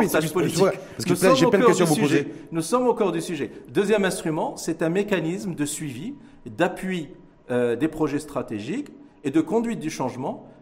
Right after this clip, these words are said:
Speaker 1: qui sera, euh, placé sous l'autorité directe de Sa Majesté.
Speaker 2: Hmm. C'est-à-dire, il y aura un organe
Speaker 1: Dans le cadre,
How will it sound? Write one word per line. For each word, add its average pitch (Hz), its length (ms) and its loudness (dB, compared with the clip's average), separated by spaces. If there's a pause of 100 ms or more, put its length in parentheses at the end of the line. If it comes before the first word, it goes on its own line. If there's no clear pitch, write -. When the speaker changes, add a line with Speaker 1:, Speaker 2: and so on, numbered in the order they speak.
Speaker 1:
qui 175 120 -10
sera, 165 540 0 (220)
euh, 135 680 -4 (100)
placé 175 460 -2
sous - 260 -4
l'autorité 185 480 0
directe 165 280 -4
de 175 60 -6
Sa 165 140 -10
Majesté. 127 380 -14 (220)
Speaker 2:
Hmm. 98 80 -8 (220)
C'est-à-dire, 104 400 -2
il - 20 -2
y 107 40 -2
aura 107 100 0
un 113 60 0
organe 117 280 4
Speaker 1:
Dans 226 100 8
le 208 120 2
cadre, 208 480 0